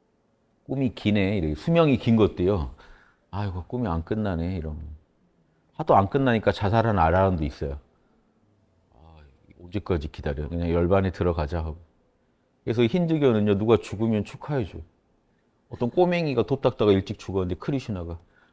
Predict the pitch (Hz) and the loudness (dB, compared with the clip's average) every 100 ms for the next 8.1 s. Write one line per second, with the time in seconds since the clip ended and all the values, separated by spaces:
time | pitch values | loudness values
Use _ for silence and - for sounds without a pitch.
0 | _ 120 110 - 98 - - 101 87 82 | _ 2 2 2 0 -2 -6 -4 -4 -2
1 | 90 90 78 76 71 - _ _ _ _ | -4 -8 -12 -12 -14 -20 _ _ _ _
2 | _ _ _ _ _ _ - - - - | _ _ _ _ _ _ -8 -6 -4 -4
3 | 107 - - - - - - - 85 107 | -6 -8 -20 -20 -20 -20 -20 0 4 6
4 | 113 95 101 98 76 120 131 87 90 85 | 4 4 4 4 6 6 6 6 2 -2
5 | 73 76 78 _ _ _ _ _ _ _ | -4 -6 -10 _ _ _ _ _ _ _
6 | _ - 107 104 98 - 92 92 98 90 | _ -2 0 2 0 2 2 2 -2 -2
7 | 87 107 110 - - 139 113 87 85 73 | 2 4 4 2 -2 2 2 2 0 -2
8 | 64 | -6